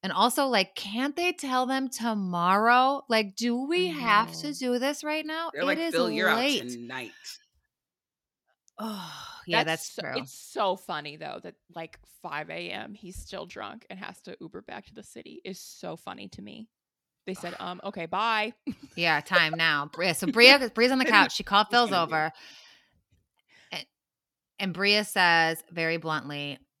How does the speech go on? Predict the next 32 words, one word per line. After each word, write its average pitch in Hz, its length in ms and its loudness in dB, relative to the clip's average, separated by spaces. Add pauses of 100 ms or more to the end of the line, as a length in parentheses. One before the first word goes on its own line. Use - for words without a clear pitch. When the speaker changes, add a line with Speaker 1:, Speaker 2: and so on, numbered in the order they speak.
(540)
Speaker 1:
"I 190 120 10
don't 247 140 6
know 240 120 4
what 226 120 0
you 226 140 -2
did, 220 320 -2
but 165 100 -4
you 185 140 -4
gotta 165 240 2
go 151 140 -6
home." 160 320 -12 (540)
And 185 140 -2
he 208 640 0
does 190 220 -8
not 185 320 -2
take 269 200 -8
this - 220 -10
well. - 320 -10 (720)
He 220 100 -4
says, 220 220 4
actually, 226 360 6
it's 190 140 -6
Bria's 247 460 -2
fault 170 400 0 (560)
because 190 500 2
she 220 140 -2
was 202 100 -4
supposed 214 380 -4
to 240 80 -6
leave 240 180 -2
a 226 80 -4
note 170 240 0